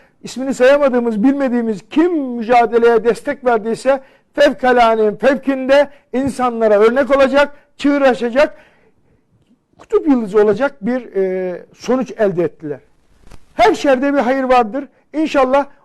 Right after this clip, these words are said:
orada <coughs> bu başarı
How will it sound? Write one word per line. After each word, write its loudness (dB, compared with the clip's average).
orada 2
<coughs> -10
bu -4
başarı 0